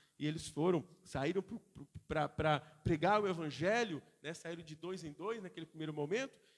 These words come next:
eles enfrentaram muitas coisas. Eles enfrentaram muitas perseguições. O próprio Jesus falou, "Olha, vocês vão chegar em alguns lugares que vocês simplesmente vão chegar, vão bater as sandálias dos pés, né, a poeira do, das sandálias e partir."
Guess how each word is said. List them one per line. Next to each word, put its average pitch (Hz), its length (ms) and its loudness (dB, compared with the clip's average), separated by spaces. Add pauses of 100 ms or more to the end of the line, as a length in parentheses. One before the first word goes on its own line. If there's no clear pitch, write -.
eles 196 180 0
enfrentaram 302 500 2
muitas 208 320 2
coisas. - 560 -2 (300)
Eles 185 160 2
enfrentaram 262 480 6
muitas 269 360 6
perseguições. 143 840 0 (180)
O 247 60 0
próprio 269 240 4
Jesus 269 200 0
falou, 269 180 -2
"Olha, 233 120 4
vocês 190 260 -2
vão 214 120 0
chegar 202 240 -2
em 196 40 6
alguns 185 280 4
lugares 190 500 2 (180)
que 208 100 -16
vocês 233 280 -4
simplesmente 277 640 -6 (220)
vão 180 220 -4
chegar, 226 520 4 (200)
vão 233 240 0
bater 214 320 2
as 285 100 4
sandálias 226 480 2
dos 185 180 -4
pés, 240 380 6
né, 202 220 -2
a - 20 -8
poeira 196 340 6
do, 185 140 -8
das 180 180 -4
sandálias 208 460 -2
e 453 80 -2
partir." - 540 0